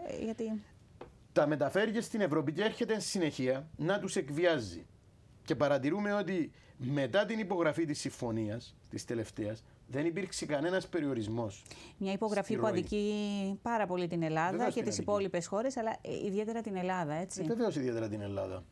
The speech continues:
Speaker 2: Αλλά, από την άλλη πλευρά, η Ελλάδα πρέπει να αποφασίσει πλέον. Δηλαδή, ακούω ψες, ε, βγάζει ο σύριζα ανακοίνωση και λέει, για τα χτυπήματα πρέπει η οποιαδήποτε μορφή θρησκευτικού φανατισμού.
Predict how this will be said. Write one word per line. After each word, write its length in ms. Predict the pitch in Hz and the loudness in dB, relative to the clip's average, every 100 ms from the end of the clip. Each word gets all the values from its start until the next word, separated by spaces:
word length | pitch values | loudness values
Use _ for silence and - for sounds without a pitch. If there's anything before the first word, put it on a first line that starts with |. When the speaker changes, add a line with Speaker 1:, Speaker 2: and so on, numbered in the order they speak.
| - | -8
Speaker 2:
Αλλά, 500 | 120 131 131 131 123 117 113 | -2 0 0 0 0 -2 -2
από 220 | 123 117 | -2 -2
την 140 | 135 | 0
άλλη 160 | 185 185 | 0 0
πλευρά, 380 | 131 117 165 202 | -2 -2 0 2
η 60 | 160 | 2
Ελλάδα 280 | 165 170 | 0 0
πρέπει 220 | 165 170 160 | -2 -2 -2
να 60 | |
αποφασίσει 520 | 143 127 117 117 135 110 | -2 -2 -4 -4 -6 -6
πλέον. 460 | 113 113 143 190 - - - - | -4 -2 -2 -4 -12 -20 -14 -6
Δηλαδή, 460 | 113 120 143 135 - | -2 0 0 -2 -4
ακούω 800 | 104 101 147 147 127 110 92 - | -6 -2 0 0 0 -2 -4 -6
ψες, 520 | - 147 165 - - | -6 -4 -4 -8 -12
ε, 420 | 120 113 107 101 95 | -6 -4 -4 -4 -6
βγάζει 360 | 107 139 131 123 | -4 -4 -2 -4
ο 80 | |
σύριζα 640 | 101 - 123 104 90 95 - - - - - | -4 -4 -2 -2 -4 -8 -8 -14 -20 -20 -14
ανακοίνωση 500 | 110 107 104 165 165 | -8 -6 -4 -6 -6
και 140 | 151 127 | -8 -4
λέει, 580 | 147 165 160 151 143 127 | -2 0 0 0 -2 -2
για 140 | 120 | -4
τα 80 | 107 | -4
χτυπήματα 520 | - 107 131 151 139 | -8 -8 -4 -4 -4
πρέπει 520 | - 135 143 151 143 - - - - | -4 -6 -4 -4 -6 -10 -20 -20 -14
η 140 | 117 123 | -6 -4
οποιαδήποτε 580 | 110 - 117 139 147 | -4 -4 -4 -2 -4
μορφή 340 | 147 113 - 156 | -4 -6 -6 -10
θρησκευτικού 580 | - 143 - - - 139 | -8 -10 -10 -10 -8 -4
φανατισμού. 600 | 143 135 101 92 92 | -4 -4 -6 -6 -8